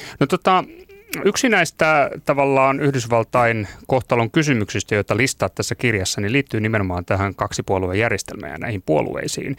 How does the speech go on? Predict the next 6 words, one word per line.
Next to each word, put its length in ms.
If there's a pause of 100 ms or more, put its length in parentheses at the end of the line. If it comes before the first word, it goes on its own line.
(560)
Niin, 420
ö, 960 (180)
miten 400
ajattelet 520
siis, 300
että 640